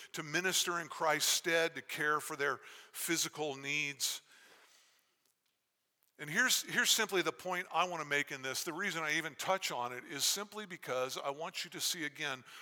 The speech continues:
where we tend to run through this door and want to get on with the subject matter of Philippians.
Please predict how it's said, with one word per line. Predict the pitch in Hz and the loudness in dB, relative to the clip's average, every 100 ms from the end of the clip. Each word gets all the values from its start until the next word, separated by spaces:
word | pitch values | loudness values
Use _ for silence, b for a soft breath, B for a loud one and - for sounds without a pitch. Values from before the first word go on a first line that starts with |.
| B | B
where | 143 | -4
we | 147 180 | -2 -2
tend | - 180 | -2 -2
to | 143 | -2
run | 123 139 190 | 0 0 0
through | 180 190 | -6 -8
this | 180 165 - | -4 -4 -2
door | 170 165 151 | -2 -2 -2
and | 131 | -2
want | 135 | -6
to | 123 | -4
get | 127 | -4
on | 127 160 175 | 0 -2 -2
with | 160 | -8
the | 165 | -4
subject | - 175 160 160 147 | 0 0 -2 -8 -2
matter | 143 139 135 | -2 0 0
of | |
Philippians. | - 147 196 190 147 123 131 | -2 -2 -2 -2 -6 -6 -8